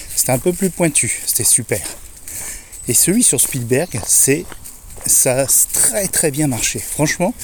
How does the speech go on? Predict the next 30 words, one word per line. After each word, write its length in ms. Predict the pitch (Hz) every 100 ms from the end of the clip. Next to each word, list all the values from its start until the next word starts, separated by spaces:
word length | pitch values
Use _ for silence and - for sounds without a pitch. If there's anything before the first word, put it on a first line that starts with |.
| - - - -
vous 80 | 127
avez 80 | 123
été 180 | -
très 220 | 110 170 214
nombreux, 420 | 165 123 131 214
ça 160 | -
a 40 | 113
fait 200 | - 104 98 - - -
très 260 | - 226 196
plaisir 440 | 160 147 143 127
à 80 | 113
Toine, 460 | - 120 147 175 - - - - - - - - - - 123
euh, 500 | 120 110 104 101 98 95 90 90 98
de, 80 | 120
euh, 460 | 131 139 107 101 92 - - - - - - - - - - -
bah, 140 | 135
ce 180 | - 139
succès, 500 | - 113 - - 156
hein. 100 | 139
On 200 | 135 117
a 40 | 104
dépassé 440 | 127 143 - 151
les 100 | 131
trois 220 | - 131
cents 160 | - 147
écoutes, 460 | 127 113 160 -
ce 80 | -
qui 120 | -
est 80 | 123
beaucoup, 260 | 123 -